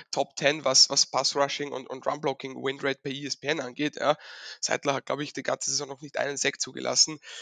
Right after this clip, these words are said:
Die Interior O-Line, die hält einigermaßen, aber die Tackles mit Villanueva und McCarry, der auch verletzt ist, der Ersatz Phillips, die sind definitiv zu biegen und die Packers haben einen guten Pass Rush und von daher müssen die Ravens versuchen, in das Quick Game zu kommen. Sei das über Drag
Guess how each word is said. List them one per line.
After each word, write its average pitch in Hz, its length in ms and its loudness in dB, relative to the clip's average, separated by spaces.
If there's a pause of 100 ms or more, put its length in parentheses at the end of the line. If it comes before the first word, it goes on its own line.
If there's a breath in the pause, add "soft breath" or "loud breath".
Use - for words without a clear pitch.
(160 loud breath)
Die 156 60 2
Interior 190 400 0
O-Line, 170 240 2
die 143 100 -10
hält 147 240 0
einigermaßen, 131 720 0 (240 soft breath)
aber 135 160 0
die 135 120 -4
Tackles - 440 0
mit 135 140 -14
Villanueva 139 500 0
und 143 140 2
McCarry, 131 420 -4
der - 160 -4
auch - 160 -8
verletzt 151 460 -2
ist, - 240 -2
der - 180 -10 (300 loud breath)
Ersatz - 340 2
Phillips, 143 300 -4
die - 100 -8
sind 143 300 -2
definitiv 135 540 -10
zu - 140 -4
biegen 147 280 -10
und - 180 -20
die 127 80 -16 (480)
Packers - 460 -2
haben 156 240 6
einen 123 200 -6
guten - 260 -18
Pass - 280 -4
Rush - 260 -4 (520 loud breath)
und 135 180 -12
von 147 140 -8
daher 131 420 0
müssen 147 500 2
die 131 60 -4
Ravens 135 320 -2
versuchen, 135 440 -10
in 131 80 -10
das 127 160 2
Quick - 180 -16
Game - 180 -8
zu - 120 -8
kommen. - 220 -6
Sei 120 260 4
das 135 180 0
über 131 220 -6
Drag 117 300 -10